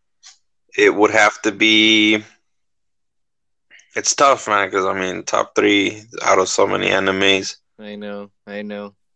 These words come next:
Speaker 1: I think, I think Katekyo Hitman Reborn is, would be my top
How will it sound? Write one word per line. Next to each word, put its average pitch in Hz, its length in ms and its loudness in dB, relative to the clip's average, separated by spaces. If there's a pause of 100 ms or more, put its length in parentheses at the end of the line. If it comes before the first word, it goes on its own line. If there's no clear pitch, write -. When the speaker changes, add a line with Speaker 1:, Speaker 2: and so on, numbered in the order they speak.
(2500)
Speaker 1:
I 107 80 -2
think, 120 420 2 (1120)
I 107 120 0
think 110 300 2 (180)
Katekyo 113 580 2
Hitman 104 360 -2
Reborn 95 540 2 (560)
is, - 440 -4
would 107 200 -4
be 107 140 2
my 98 160 0
top - 260 -6